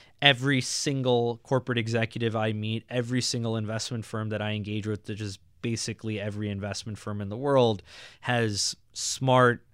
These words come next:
sophisticated, thoughtful people looking at both the risks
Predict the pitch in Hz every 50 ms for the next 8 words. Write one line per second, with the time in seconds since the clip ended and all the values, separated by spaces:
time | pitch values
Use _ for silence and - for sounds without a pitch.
0 | _ - - - - 127 - - - 127 117 - - - 117 - - 123 117 117
1 | 113 117 110 98 - - - - 135 127 - - - - 123 - - - 120 117
2 | 117 - 123 117 110 113 110 - 127 120 117 117 - - 120 120 117 - - -
3 | - - - - - - - 139 127 120 127 127 123 - - - - -